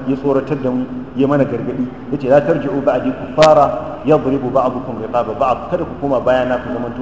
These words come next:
kafirai, kun, sashin kuna sashin wuya, na saran wuyan sashi.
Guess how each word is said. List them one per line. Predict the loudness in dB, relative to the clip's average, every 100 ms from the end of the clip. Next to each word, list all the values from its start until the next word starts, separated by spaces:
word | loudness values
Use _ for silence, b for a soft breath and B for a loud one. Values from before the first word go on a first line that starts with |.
| -8
kafirai, | -8 -4 -2 -2 -6 -12 -12 -8
kun, | -6 -4
sashin | -2 -2 -2 -6
kuna | -6 -4
sashin | -6 -6 -6 -6
wuya, | -6 -6 -8
na | -10 -2
saran | 0 0 -2
wuyan | -4 -2
sashi. | -2 -2